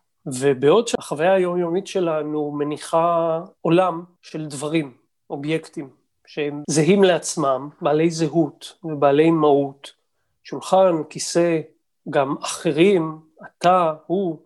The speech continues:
ואני, בסדר? אז עולם ש-, שנחלק למין חוויה כזאת, להפרדה בין סובייקט לאובייקטים,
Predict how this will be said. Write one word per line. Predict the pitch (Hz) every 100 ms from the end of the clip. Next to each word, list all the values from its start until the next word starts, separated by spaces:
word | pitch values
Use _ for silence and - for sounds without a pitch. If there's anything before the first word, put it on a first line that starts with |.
| _ _
ואני, | 147 131 139 135 139 - 156 233 160 196 _ _
בסדר? | - 160 208 170
אז | 127
עולם | 147 151 180 185
ש-, | -
שנחלק | 160 147 - 147 143 143 - 190 190 190
למין | 165 160
חוויה | - 156 143 143 175
כזאת, | 175 160 147 -
להפרדה | 143 - 151 170
בין | 175
סובייקט | 175 - 151 165 180 - 165
לאובייקטים, | 147 135 147 170 170 - 151 190